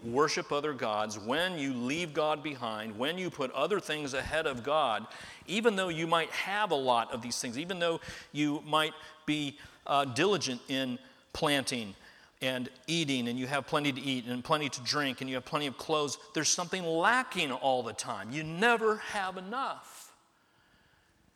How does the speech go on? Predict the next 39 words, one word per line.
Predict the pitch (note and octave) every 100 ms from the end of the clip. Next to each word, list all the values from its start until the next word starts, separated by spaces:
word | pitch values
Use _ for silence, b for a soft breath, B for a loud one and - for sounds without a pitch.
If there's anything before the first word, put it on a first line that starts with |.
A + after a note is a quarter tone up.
| _
And | D#3
what | D3
Haggai | G#3+ A3+ F#3+
is | F3
saying | - G#3+ G#3+
is | F3 A#2
this | D#3+ G#3 F3
is | D3+
a |
consequence | - - - G#3 B3+ A#3+ F3 - - G#2+ G2 C3 -
of | D3
a | E3+
life | D#3+ C#3+ F#3+ E3+ D3 C3+
lived | B2+ F#3+ D3+ D3+
apart | D#3+ - D3+ D3+
from | - F3
God. | G3 A#3+ D#3+ - - - _ b b b b b b b -
When | D3+
you | D3+
leave | C3+ C#3 E3 F3
your | F#3
spiritual | F3+ - D#3 E3 F#3+ F#3
interests | D#3 D3+ F3 -
behind. | F#3 E3+ G#3 G#3+ B2+ - - _ b b b b b b b
Y-, | F3 D3+
you | E3
can | E3 C#3+
be | B2+
super | - F3+ F#3 F3
active | D#3 F#3 - A#3
in | C#3+
all | B2 F3+ A3
kinds | - A#3+ A3+
of | F3+
things | C#3+ B2
in | B2
your | A#2
life, | G#2+ F#2+ F#2+
but | -